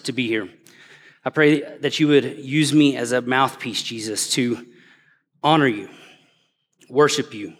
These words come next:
to fight for your king-, this kingdom this morning and take ground back that has been stolen from you and your family, your children.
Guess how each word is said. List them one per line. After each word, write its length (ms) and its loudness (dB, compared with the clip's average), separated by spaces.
to 100 -6
fight 320 0
for 100 -4
your 180 2
king-, 340 2
this 260 0
kingdom 320 4
this 240 0
morning 280 0
and 100 -4
take 200 -6
ground 300 0
back 320 0
that 120 0
has 80 2
been 160 0
stolen 380 2
from 260 -4
you 240 2
and 100 4
your 120 -2
family, 480 -4
your 100 -12
children. 540 -6